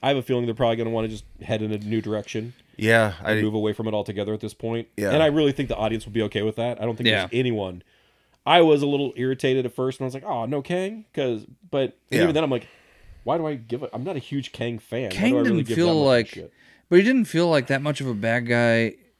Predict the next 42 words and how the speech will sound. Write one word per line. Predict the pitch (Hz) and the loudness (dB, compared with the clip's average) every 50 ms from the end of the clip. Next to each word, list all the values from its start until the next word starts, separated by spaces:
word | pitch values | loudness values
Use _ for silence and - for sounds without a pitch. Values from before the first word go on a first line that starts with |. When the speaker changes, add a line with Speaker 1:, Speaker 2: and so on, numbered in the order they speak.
| _ _ | _ _
Speaker 3:
in | - 135 139 131 127 117 | -2 -2 0 0 0 -2
any | 120 127 131 135 131 | -2 0 0 2 2
of | 127 117 | 2 2
the | 113 | 0
Lokis. | 113 113 117 117 113 - 123 113 110 107 101 101 - - - - _ _ _ _ _ _ - | 0 0 0 0 -2 -2 -4 -2 -2 -2 -4 -6 -8 -10 -10 -14 _ _ _ _ _ _ -4
I | 123 | -2
mean, | 127 127 127 123 120 117 110 - - - - - - _ - | 0 2 2 2 2 0 -2 -6 -12 -20 -20 -20 -20 _ -4
and | - 135 151 | 0 2 4
then | 170 | 4
he | 170 | 4
became | 165 156 - 147 143 143 135 | 4 2 2 2 4 4 4
this | 127 117 | 4 4
Speaker 2:
It | 160 | 4
wasn't | 190 180 180 135 | 6 6 8 8
Speaker 3:
goofy, | 143 135 | 6 8
Speaker 2:
scary. | 139 147 147 151 | 8 10 10 10
Speaker 3:
like, | 123 117 110 | 10 8 8
Speaker 2:
It | 87 87 135 135 131 | 6 4 2 2 2
wasn't | 110 113 147 | 2 2 2
Speaker 3:
eighteen | 139 123 117 | 2 4 4
hundreds | 120 120 98 87 87 87 | 4 4 4 4 2 0
Speaker 2:
scary. | 85 - 131 120 120 120 120 123 123 | 0 2 4 6 6 8 6 6 4
Speaker 3:
guy | |
where | 120 117 113 110 110 107 | 4 2 2 2 2 2
he | 104 107 117 | 2 2 2
Speaker 2:
Yeah. | 104 92 82 | 2 2 4
Speaker 3:
stuttered | 78 127 123 123 123 120 120 120 113 | 4 4 4 4 4 4 2 2 2
and | 110 104 98 98 98 104 | 0 0 -2 -2 -2 -4
Speaker 1:
Yeah. | 113 104 90 87 - - _ - - _ _ _ - | -6 -6 -8 -12 -16 -20 _ -20 -20 _ _ _ -2
Speaker 3:
fell | - 131 123 | 2 4 6
all | 120 117 110 | 6 6 6
Speaker 2:
Yeah. | 110 | 4
Speaker 3:
over | 110 113 113 120 | 4 2 2 0
himself. | 113 113 117 - 113 113 113 110 - 127 | -2 -2 0 0 2 2 2 2 2 0
Yeah, | 120 113 107 | 2 2 2
it | 104 110 | 0 -2
just | 131 135 - | -4 -8 -6
didn't | - 202 196 147 | -4 -2 -2 -2
feel | - 107 | -2 0
Speaker 2:
Yeah. | 123 127 123 | 0 0 0
Speaker 3:
like | 123 117 110 104 101 98 - _ _ _ _ _ _ _ _ _ _ _ _ _ _ _ - | 0 0 0 0 0 -2 -4 _ _ _ _ _ _ _ _ _ _ _ _ _ _ _ 2
Speaker 2:
Right. | 104 101 92 87 87 90 | 4 4 6 4 2 0